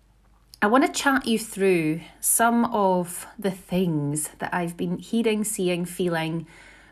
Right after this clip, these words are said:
myself, but also within my client base, and just talk through a little bit about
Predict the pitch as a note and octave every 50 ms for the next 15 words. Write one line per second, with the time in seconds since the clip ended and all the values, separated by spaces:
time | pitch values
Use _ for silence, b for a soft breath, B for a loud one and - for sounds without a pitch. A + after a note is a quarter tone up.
0 | B B - G#3+ G#3 G#3+ - - - F3 D#3+ D#3+ F3+ - G4 - - - A3+ -
1 | - A3 G#3+ G3+ G#3+ G#3+ - - G3 F#3 F3+ - - - F#3+ F#3+ F#3 F#3 F#3 G3+
2 | F#3 F3+ F3+ F3 - - E3+ E3+ - - - E3+ E3 E3+ E3+ D#3 - - C#3+ D3
3 | D3+ D#3 - - - F#3+ F#3+ G3 A#3+ B3+ - - - D4+ D#4 D4+ - - - E4
4 | E4 D#4 D4 C#4 B3 A3 G#3+ G3 - - G3 G3 F#3 F3+ F3+ F3+ E3